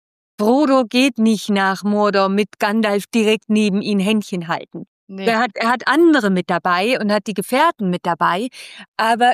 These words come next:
Speaker 1: ga-, es gibt immer diese Momente, wir haben das auch bei Harry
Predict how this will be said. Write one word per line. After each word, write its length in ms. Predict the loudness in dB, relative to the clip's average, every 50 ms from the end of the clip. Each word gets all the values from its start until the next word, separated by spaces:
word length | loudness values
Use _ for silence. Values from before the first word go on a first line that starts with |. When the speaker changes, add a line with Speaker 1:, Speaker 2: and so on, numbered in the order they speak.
| 0 _ _
Speaker 1:
ga-, 100 | -2 -2 0
es 260 | -2 -4 -4 -4 -2
gibt 260 | -2 -2 -2 _ -8
immer 260 | -4 0 2 2 2 2
diese 240 | 0 -2 -2 0
Momente, 340 | 2 2 2 2 0 0 0
wir 80 | 0 2
haben 180 | 2 2 2
das 160 | 2 0 0 0
auch 220 | 0 0 0 0
bei 160 | 0 -2 0
Harry 240 | 0 0 0 0 -2